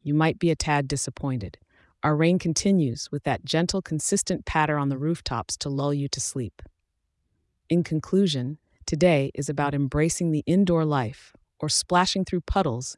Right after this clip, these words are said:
if that's your jam. A great day to enjoy the indoor attractions of West Palm Beach,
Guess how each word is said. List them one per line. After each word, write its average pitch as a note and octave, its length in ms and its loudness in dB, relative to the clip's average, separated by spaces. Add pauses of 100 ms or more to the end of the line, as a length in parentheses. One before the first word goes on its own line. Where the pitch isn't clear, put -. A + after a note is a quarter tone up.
(100)
if - 120 -12
that's C#3 280 -4
your C#3+ 100 -4
jam. B2 420 -6 (1400)
A D3 80 -10
great E3 340 2
day C#3+ 400 2
to - 140 -4
enjoy D#3 400 2
the D3 100 0
indoor E3 400 2
attractions D3+ 600 -2
of C3+ 120 -6
West D3 300 -4
Palm D3+ 220 -2
Beach, C3+ 400 -6